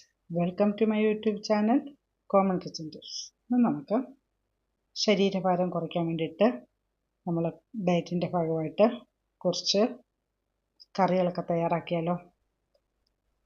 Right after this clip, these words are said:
നമുക്കത് ഇനി കുറച്ച് നമ്മൾ പ്രോട്ടീന് വേണ്ടിയിട്ട് മുട്ട ഉൾപ്പെടുത്തിയിട്ടുണ്ട്. പിന്നെ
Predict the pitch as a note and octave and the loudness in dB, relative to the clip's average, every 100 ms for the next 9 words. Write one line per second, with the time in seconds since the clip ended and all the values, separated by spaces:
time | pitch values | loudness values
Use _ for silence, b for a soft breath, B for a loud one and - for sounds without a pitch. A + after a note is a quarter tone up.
0 | F#3 E3 F3 E3 F3 G3 G3+ F3 E3+ A3+ | -2 0 0 0 0 -2 -4 -4 -2 -2
1 | - F3+ E3+ F3 - _ E3+ D#3+ E3 - | 0 0 0 -4 -10 _ -2 0 -2 -2
2 | E3 D#3+ F3 E3+ E3 E3 G3 B3+ A3+ D#3 | -2 0 2 2 2 0 2 4 4 0
3 | - E3+ D#3+ - D3+ E3 D3+ D#3 D#3 G#3+ | -2 -2 -2 -6 -6 -8 -4 -2 2 2
4 | C#4 - _ _ _ _ _ _ _ B3+ | 2 -6 _ _ _ _ _ _ _ 2
5 | B3+ | 4